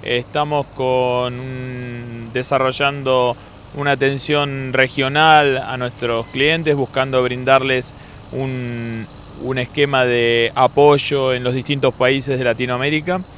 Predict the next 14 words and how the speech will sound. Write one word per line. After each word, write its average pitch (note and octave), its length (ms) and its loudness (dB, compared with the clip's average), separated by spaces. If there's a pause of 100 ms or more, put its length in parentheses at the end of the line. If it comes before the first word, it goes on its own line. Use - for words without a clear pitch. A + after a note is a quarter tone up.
(260)
En A#2+ 800 -2
Argentina C3 1500 2 (160)
tenemos, B2 420 -6 (200)
bueno, A2 240 -8
la G#2+ 100 -2
presencia A#2+ 680 0
nuestra, D#3 720 0
más C3 240 0
Uruguay, C3+ 460 4
Paraguay, C#3+ 680 6 (560)
eh, A2 440 2
Chile D#3 340 4
y C3+ 80 4
Brasil. E3+ 560 4